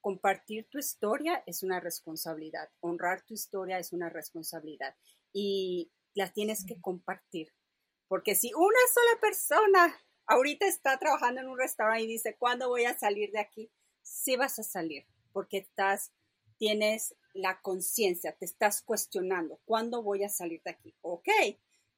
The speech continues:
Speaker 1: pero no lo hagas como Denise y esperes muchos años. ¿Qué acción vas a tomar? ¿Qué vas a
Speaker 2: <laughs>
Speaker 1: hacer al respecto?
Speaker 2: Sí.
Speaker 1: Con tu salario, ¿qué puedes hacer? ¿Qué puedes estudiar? ¿En qué puedes invertir?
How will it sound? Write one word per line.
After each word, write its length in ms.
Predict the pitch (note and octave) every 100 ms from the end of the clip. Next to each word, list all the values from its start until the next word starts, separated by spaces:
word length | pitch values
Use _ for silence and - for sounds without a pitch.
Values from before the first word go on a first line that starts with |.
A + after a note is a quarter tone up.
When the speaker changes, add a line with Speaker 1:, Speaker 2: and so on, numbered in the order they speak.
| _ -
Speaker 1:
pero 200 | G3 G3+
no 100 | A3+
lo 80 |
hagas 240 | C4 F#4+ -
como 220 | D4 C4+
Denise 340 | B3 B3+ -
y 40 | A#3
esperes 300 | - B3 B3+
muchos 320 | A#3 A#3+ -
años. 360 | A3 F3+ F3 -
¿Qué 140 | A3+ A3+
acción 640 | B3 - - D#4+ G4+ F#4
vas 200 | D4 A#3
a 100 | G3
tomar? 360 | E3 - - - E4+
¿Qué 300 | A#3+ B3+ C#4
vas 220 | D4 F4 D4
a 40 |
Speaker 2:
<laughs> 0 |
Speaker 1:
hacer 360 | - - B3 E4
al 140 | E4
respecto? 600 | G#3 - - F#3 - G#3
Speaker 2:
Sí. 60 | F#3+
Speaker 1:
Con 180 | F#3+ -
tu 80 | G3+
salario, 520 | G#3+ G3+ G#3 A#3+ A3+ _
¿qué 240 | A3+ A#3 _
puedes 400 | A#3 G#3+ G#3+ -
hacer? 520 | - - - F#3+ E3+ - _ - _ -
¿Qué 100 | A3
puedes 480 | - A3+ A3 A3
estudiar? 720 | G3+ - F3 E3+ F3+ F3+ E3+ - _ _
¿En 160 | G3 F#3
qué 160 | A3
puedes 460 | - A3 G#3+ G#3+ G3
invertir? 800 | F3 F3 E3+ _ - G3 F3+